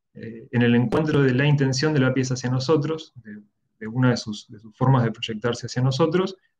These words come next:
pero también nuestra atención hacia ella. Cabe entonces preguntarnos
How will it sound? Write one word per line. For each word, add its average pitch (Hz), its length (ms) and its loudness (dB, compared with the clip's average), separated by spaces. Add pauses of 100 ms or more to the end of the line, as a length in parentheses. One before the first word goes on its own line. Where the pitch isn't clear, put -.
pero 127 140 2
también 156 300 4
nuestra 139 260 2
atención 117 540 2
hacia 104 340 -6
ella. - 300 -14 (480)
Cabe 120 180 2
entonces 131 320 2
preguntarnos 135 640 2